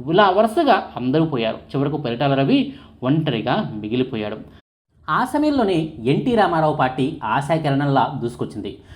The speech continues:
పంతొమ్మిది వందల ఎనభై మూడవ జనవరిలో ఆంధ్రప్రదేశ్లో చరిత్రాత్మకమైన అసెంబ్లీ ఎన్నికలు. నక్సలైట్లే నిజమైన దేశభక్తులన్న ఎన్టీఆర్ కనివిని ఎరుగని విజయం సాధించారు. కేసులు, నిర్బంధాల నుంచి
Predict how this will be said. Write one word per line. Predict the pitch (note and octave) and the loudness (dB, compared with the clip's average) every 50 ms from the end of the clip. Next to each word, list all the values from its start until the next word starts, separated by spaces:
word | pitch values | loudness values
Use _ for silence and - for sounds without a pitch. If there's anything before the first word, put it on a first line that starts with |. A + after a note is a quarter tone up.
| - - - - | -20 -18 -6 -2
పంతొమ్మిది | D#3 D#3+ D3+ D3+ D#3 D3+ B2+ G#2 | 0 0 0 0 0 -2 -2 -2
వందల | G2+ A2+ | -4 -4
ఎనభై | B2+ D#3 | -2 0
మూడవ | D3 C3+ C3+ C3+ A2+ | 0 2 2 0 -2
జనవరిలో | A2 A2 A2+ A#2 C3 C3+ C#3 F#3+ C4 C#4+ - - - - - | -2 -4 -4 -2 -2 0 0 0 0 -2 -4 -8 -12 -8 -2
ఆంధ్రప్రదేశ్లో | A#2 C3+ F#3+ A#3+ B3 A#3 G3+ F#3 D#3+ - - E3 D#3+ E3+ D3 - - - - E3 | 0 0 0 0 0 -2 -2 -2 -4 -4 -2 0 0 0 -2 -4 -8 -6 -2 0
చరిత్రాత్మకమైన | F3 G#3 G#3+ - A3+ A3+ B3 A#3+ C4+ B3+ - G3 F3+ E3+ D#3+ | 0 0 2 4 4 4 4 2 0 -2 -2 -2 0 0 0
అసెంబ్లీ | D#3+ - B2+ - - C#3+ C#3+ C#3+ B2+ | -2 -4 -4 -4 -2 0 2 2 2
ఎన్నికలు. | A2 G#2 G#2+ - - G2+ G2+ A#2+ - - - - - - - B2 | 0 -2 -4 -6 -8 -10 -12 -12 -16 -20 -20 -20 -18 -12 -4 -2
నక్సలైట్లే | C3 E3+ D3 - - D4 C#4+ C4+ C4+ A#3+ A3 G#3+ G#3+ | -2 -2 0 0 0 2 2 2 0 0 -2 -2 -2
నిజమైన | D3 B2 B2+ D#3+ F3 G3 G3 | -4 -4 -2 -2 -2 -2 -2
దేశభక్తులన్న | D#3+ B2+ A#2+ B2 - - C3 A#2+ - - B2+ A2+ G#2+ A2+ - C3+ | -2 -2 -4 -4 -4 -4 -4 -4 -4 -4 -4 -4 -4 -6 -4 -2
ఎన్టీఆర్ | C#3 D#3+ D#3+ F#3+ D3+ D3+ D3+ - - | -2 0 2 2 2 0 -2 -4 -4
కనివిని | A2+ B2 C#3+ C#3 C3 C3 B2+ B2+ B2+ | -4 -2 0 0 2 0 0 -2 -2
ఎరుగని | A#2 A#2+ C#3 C#3+ C3+ B2 | -4 -2 0 0 0 0
విజయం | G#2+ A2+ A2+ B2+ E3 A3+ A#3 - | -2 -4 -2 -2 -2 -2 -2 -4
సాధించారు. | - - F#2+ G2+ G#2+ G#2+ G#2+ - G#2 G2+ G2+ - - - - - | -6 -6 -6 -6 -6 -6 -8 -8 -10 -10 -12 -14 -18 -20 -12 -6
కేసులు, | - C3+ D3+ C#3+ C#3+ B2 B2 B2 | -4 -2 -2 -2 -2 -4 -4 -6
నిర్బంధాల | A#2 A2 G#2+ G#2+ C3+ C#3+ D3+ D#3+ D#3+ D#3 | -6 -8 -4 -2 0 0 2 2 2 2
నుంచి | C#3+ B2 B2 C#3 F#3+ B3+ D4+ D4 - | 0 0 -2 -2 -2 -2 -2 -4 -6